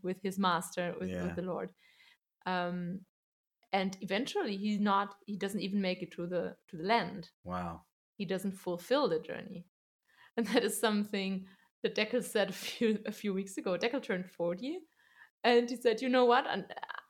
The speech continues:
Speaker 1: by the point that the building actually stands and the whole project is running, and we have that community center, to be, to be really productive, I would have to resign,
Speaker 2: <laughs>
Speaker 1: because then we're not the young people anymore."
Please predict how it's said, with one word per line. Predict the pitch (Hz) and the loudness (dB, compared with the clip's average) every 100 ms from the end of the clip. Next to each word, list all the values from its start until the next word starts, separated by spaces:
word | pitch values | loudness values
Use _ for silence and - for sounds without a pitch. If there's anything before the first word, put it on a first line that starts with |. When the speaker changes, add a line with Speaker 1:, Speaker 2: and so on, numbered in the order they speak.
| - - | -6 2
Speaker 1:
by | 214 | 2
the | 196 | 2
point | - 233 233 | 4 4 6
that | 208 196 | 2 -2
the | 175 | -4
building | 208 196 220 226 - | 0 2 2 0 -2
actually | 175 - 196 | -6 -6 -8
stands | 190 - 175 202 | -6 -2 0 0
and | 208 | -2
the | 202 | -2
whole | 180 233 | 4 4
project | 233 220 185 190 190 | 6 4 4 2 -6
is | 180 | -6
running, | 180 170 180 | -4 -2 -2
and | 180 | -4
we | 190 | 2
have | 214 - | 2 4
that | - | 0
community | - 180 170 175 156 | -2 -8 -6 -8 -8
center, | - - - 185 - _ _ _ _ _ _ _ _ _ _ - | -6 -6 -4 -6 -8 _ _ _ _ _ _ _ _ _ _ -4
to | 254 | -2
be, | 190 247 220 196 196 - _ _ _ _ _ _ _ _ - | 0 2 2 0 -2 -14 _ _ _ _ _ _ _ _ -10
to | 208 | -4
be | 214 | -2
really | 196 190 | -2 -4
productive, | 190 - 190 196 - - | -4 -2 -2 0 -2 0
I | 208 | 0
would | 233 | 2
have | 214 - | 0 -4
to | 160 | -8
resign, | 160 165 262 180 156 160 | -4 0 0 0 -6 -12
Speaker 2:
<laughs> | - 214 - - - | 8 10 12 10 8
Speaker 1:
because | 180 - 214 196 151 - | 4 8 6 6 0 4
then | 226 240 | 6 6
we're | 262 240 | 6 8
not | 240 240 233 | 12 12 10
the | 226 | 4
young | 202 190 | 4 4
people | 247 370 466 | 4 6 6
anymore." | 240 208 175 156 156 | 6 6 6 6 8